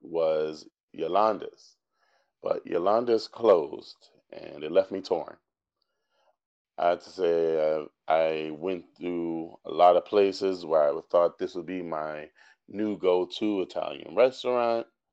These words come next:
and those restaurants I will not mention because they, they failed my expectations. But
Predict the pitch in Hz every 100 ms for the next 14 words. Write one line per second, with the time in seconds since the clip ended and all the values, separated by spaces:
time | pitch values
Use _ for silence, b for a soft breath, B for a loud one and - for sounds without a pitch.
0 | _ _ _ _ _ - 92 90 87 90
1 | 90 90 82 - - _ _ 87 85 80
2 | - - - 87 80 82 80 87 - -
3 | - - 76 78 85 85 - 107 104 -
4 | 82 78 78 - 80 76 73 - 78 76
5 | - _ _ _ _ _ 85 82 98 95
6 | 82 78 82 80 73 - - - 92 -
7 | - _ _ _ _ _ _ _ _ _
8 | _ _ _ - -